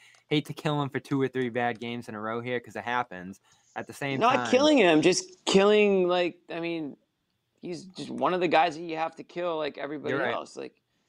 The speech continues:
Speaker 2: you know,
Speaker 1: Yeah.
Speaker 2: I'm not, not even singling him up, but, like, if you wanna know why you went so poorly on this West Coast trip,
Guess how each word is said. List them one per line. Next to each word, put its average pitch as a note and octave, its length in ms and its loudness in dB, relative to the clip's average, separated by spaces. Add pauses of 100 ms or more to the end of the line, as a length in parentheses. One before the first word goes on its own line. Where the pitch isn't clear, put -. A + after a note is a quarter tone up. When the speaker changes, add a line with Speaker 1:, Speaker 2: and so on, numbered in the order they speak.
(180)
Speaker 2:
you G#3 80 -12
know, F#3+ 80 -4
Speaker 1:
Yeah. F3+ 40 -4
Speaker 2:
I'm E3+ 80 -6
not, G3 180 -8
not G#3+ 220 -4
even B3 160 -4
singling A3+ 380 -2
him G#3+ 80 -2
up, C4 140 0
but, F3 100 0
like, E3+ 200 -2
if F3 180 -10
you D#3 100 -6
wanna G#3 180 -4
know G#3 140 0
why F3 220 2
you F#3 200 -4
went E3+ 280 -6 (180)
so F3 320 -6
poorly E3+ 380 -4
on D3 160 -2
this C3+ 360 -10
West D3 320 -4
Coast D#3+ 280 -8
trip, F#3+ 260 -8